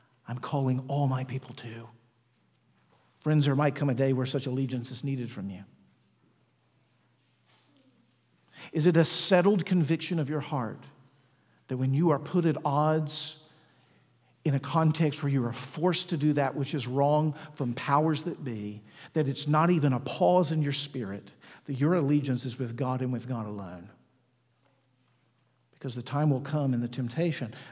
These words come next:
maybe through lesser authorities, where you'll be tempted to compromise.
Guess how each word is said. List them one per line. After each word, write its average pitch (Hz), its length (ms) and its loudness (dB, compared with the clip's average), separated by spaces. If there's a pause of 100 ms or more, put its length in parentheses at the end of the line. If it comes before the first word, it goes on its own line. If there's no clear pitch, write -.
maybe 131 260 2
through 143 200 -2
lesser 147 360 2
authorities, 139 680 -6 (560)
where 117 100 -8
you'll 123 140 -6
be 135 140 -4
tempted 135 340 -6
to 131 80 -4
compromise. 104 640 -10